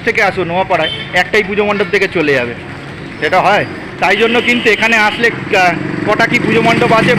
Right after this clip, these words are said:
মোটামুটি একটা দিয়ে দিচ্ছি, আরও থাকতে পারে অলিতে গলিতে পুজো, পুজো মণ্ডপ, এত তো জানবো না। মেন মেন ভালো ভালো পুজো মণ্ডপ দেখিয়ে দিচ্ছি, তারপরে তোমরা সেই বুঝে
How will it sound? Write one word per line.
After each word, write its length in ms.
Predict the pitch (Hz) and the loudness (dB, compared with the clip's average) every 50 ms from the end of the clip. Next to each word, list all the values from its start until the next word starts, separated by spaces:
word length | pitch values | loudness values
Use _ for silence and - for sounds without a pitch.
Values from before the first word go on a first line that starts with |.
| - | 2
মোটামুটি 380 | 196 - 233 233 233 240 196 240 | 2 2 2 2 2 2 2 2
একটা 220 | 226 208 - 190 | 2 2 0 -2
দিয়ে 180 | 185 175 214 220 | 0 0 0 2
দিচ্ছি, 280 | 226 233 - - 269 | 2 0 0 0 0
আরও 260 | 240 196 196 196 214 208 | 0 0 2 2 0 0
থাকতে 300 | - 196 - - 240 196 | 0 -2 -2 -2 0 0
পারে 160 | 208 208 202 | 2 4 4
অলিতে 280 | 190 185 190 196 202 202 | 2 2 0 0 0 0
গলিতে 280 | 190 196 190 175 202 | 0 0 0 -2 -4
পুজো, 220 | 196 - 190 175 196 160 | -4 -4 -6 -8 -8 -8
পুজো 160 | - 180 180 185 | -4 -4 -2 -2
মণ্ডপ, 300 | 190 196 196 202 196 175 | -2 -2 -2 -4 -2 -2
এত 180 | 160 156 156 185 - | -4 -4 -4 -6 -6
তো 60 | 190 | -4
জানবো 280 | 170 175 180 202 214 240 | -2 -2 -2 -2 -2 -2
না। 140 | 233 180 139 - - - - - - - | -2 -2 -4 -8 -12 -16 -16 -16 -10 -4
মেন 220 | 151 180 208 214 | -2 -2 0 0
মেন 200 | 214 214 226 226 | 0 0 0 0
ভালো 200 | 196 160 170 180 | 0 0 2 2
ভালো 160 | 190 202 202 196 175 | 2 2 2 0 0
পুজো 140 | 196 196 196 | 0 0 0
মণ্ডপ 220 | 202 202 208 202 165 | 0 0 -2 0 0
দেখিয়ে 220 | 185 180 202 220 202 | -2 -2 -2 -2 -4
দিচ্ছি, 200 | 220 - - 254 | -4 -4 -4 -2
তারপরে 340 | 226 190 175 165 170 190 190 | 0 0 0 0 0 -2 -2
তোমরা 240 | - 190 190 214 226 - | -2 0 0 0 0 0
সেই 140 | - 180 185 | 0 0 0
বুঝে 240 | 175 196 214 254 | 0 0 0 0